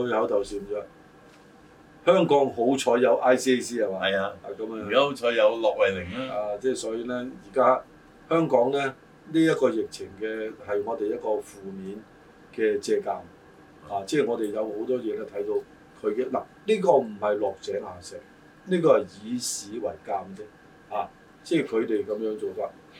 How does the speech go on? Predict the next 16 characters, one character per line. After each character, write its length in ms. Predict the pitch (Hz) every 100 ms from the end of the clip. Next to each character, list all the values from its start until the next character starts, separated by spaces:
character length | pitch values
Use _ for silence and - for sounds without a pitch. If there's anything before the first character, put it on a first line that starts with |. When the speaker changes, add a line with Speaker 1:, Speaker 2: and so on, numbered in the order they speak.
| -
Speaker 1:
誒， 400 | 110 107 104 104 110 -
可 160 | 123 151
能 120 | 120 123
呢， 220 | 156 156 - - - -
大 160 | 120
家 160 | 117 151
兩 140 | 117 120
個 60 |
地 180 | 113 104
方 280 | - 135 131
事 160 | - 101
實 160 | 101 98
有 180 | 101 107
啲 200 | 127 127
唔 180 | - 92
同 100 | 90